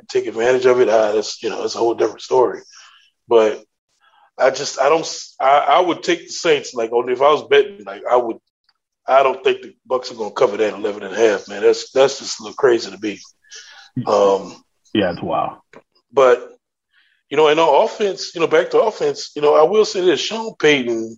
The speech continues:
Speaker 1: knows Todd Bowles well. He knows how to attack Todd Bowles' defense. Does
Speaker 2: He
Speaker 1: he
Speaker 2: does.
Speaker 1: have the tools to do it? No, <laughs> he don't have the tools to do it right now. But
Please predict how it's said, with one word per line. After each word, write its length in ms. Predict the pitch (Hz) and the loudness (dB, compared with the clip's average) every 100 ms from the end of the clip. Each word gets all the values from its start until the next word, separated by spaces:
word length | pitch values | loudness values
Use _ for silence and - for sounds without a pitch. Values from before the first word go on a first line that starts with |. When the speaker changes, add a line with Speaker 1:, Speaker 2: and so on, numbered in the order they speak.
| _ _ _ _ _ _ _ _ - | _ _ _ _ _ _ _ _ -12
Speaker 1:
knows 800 | 113 127 131 131 127 123 - - | 0 4 6 4 2 -2 -6 -2
Todd 420 | 135 120 113 104 | 4 4 4 2
Bowles 340 | 104 104 98 | -6 -4 -6
well. 140 | 101 120 | -10 -10
He 160 | 147 | -10
knows 420 | 131 131 127 127 | -2 2 4 4
how 120 | 123 117 | 4 2
to 120 | 107 | 2
attack 360 | 104 120 107 | 0 -2 -2
Todd 280 | - 107 98 | -2 -2 -2
Bowles' 260 | 101 98 - | -6 -14 -14
defense. 540 | 101 - - 98 - - - _ _ | -14 -12 -12 -12 -14 -18 -20 _ _
Does 180 | 113 135 | 0 2
Speaker 2:
He 60 | 156 | 4
Speaker 1:
he 40 | 135 | 4
Speaker 2:
does. 40 | |
Speaker 1:
have 180 | 127 127 | 4 0
the 80 | 107 | -6
tools 380 | - 170 160 127 | -4 0 0 0
to 100 | 127 | -4
do 320 | 131 160 247 | 0 2 2
it? 240 | 277 - - _ _ _ _ _ _ _ _ - | 2 -4 -18 _ _ _ _ _ _ _ _ -2
No, 340 | - - - _ | 0 0 -8 _
<laughs> 240 | - - | -14 -12
he 200 | - - 160 | -10 -4 0
don't 200 | 143 170 | 2 2
have 160 | 151 | -2
the 80 | 147 | -4
tools 300 | - 165 135 | -14 -14 -16
to 100 | 120 | -8
do 180 | 139 127 | 0 2
it 40 | |
right 200 | 123 110 | 4 0
now. 80 | 98 - - - - | -4 -12 -20 -20 0
But 320 | 180 - - | 2 2 -4